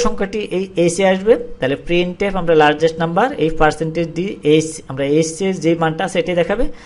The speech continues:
তাহলে আমরা যদি রান কম্পাইল করি, তাহলে এই কম্পাইল, কন্ট্রোল এফ নাইন, আমরা এরর শূন্য, এই প্রেস এনে কি,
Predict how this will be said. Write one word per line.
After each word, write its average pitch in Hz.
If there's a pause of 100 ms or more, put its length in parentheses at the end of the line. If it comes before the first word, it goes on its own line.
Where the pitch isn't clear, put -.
(300)
তাহলে 139
আমরা 143
যদি 147 (100)
রান 151 (180)
কম্পাইল 160
করি, 135 (280)
তাহলে 123 (120)
এই 165 (300)
কম্পাইল, 139 (760)
কন্ট্রোল 147 (140)
এফ 160 (120)
নাইন, 196 (500)
আমরা 123 (160)
এরর 156 (160)
শূন্য, 175 (360)
এই 156
প্রেস 143
এনে 160
কি, 202